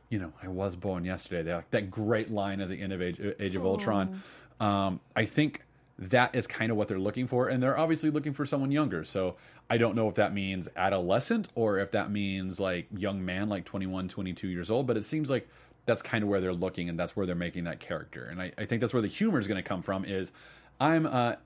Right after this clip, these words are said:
Speaker 1: a bit innocent and naive.
Speaker 2: Yeah, I think they just need an actor that can go there with the vulnerability.
Speaker 1: Yeah.
Speaker 2: Like, believable vulnerability.
Speaker 1: Yeah.
Speaker 2: But they also want the, uh, the suaveness that a,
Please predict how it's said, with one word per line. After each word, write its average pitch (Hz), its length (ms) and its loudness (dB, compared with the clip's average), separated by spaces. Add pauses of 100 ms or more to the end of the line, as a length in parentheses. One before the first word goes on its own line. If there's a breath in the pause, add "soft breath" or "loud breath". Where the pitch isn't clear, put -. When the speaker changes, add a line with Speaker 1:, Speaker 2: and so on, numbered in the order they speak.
Speaker 1:
a 120 100 2
bit 151 320 4
innocent 143 480 2
and 123 200 0
naive. 95 760 -2 (180)
Speaker 2:
Yeah, 233 320 0
I 254 80 4
think 381 180 -4
they 370 100 -2
just 330 200 -2
need 277 160 0
an 247 120 2
actor 233 260 -2
that 214 160 -2
can 202 160 -4
go 196 160 0
there 185 140 -2
with 180 140 -2
the 175 60 -4
vulnerability. 156 880 -4
Speaker 1:
Yeah. 131 140 2 (180)
Speaker 2:
Like, 175 300 0
believable 202 460 2
vulnerability. 156 840 -4
Speaker 1:
Yeah. 123 140 4
Speaker 2:
But 185 40 4
they 190 100 8
also 190 280 2
want 175 380 -2
the, 170 180 0
uh, 160 240 0 (160)
the 185 160 0
suaveness 190 840 0
that 165 200 0
a, 156 240 0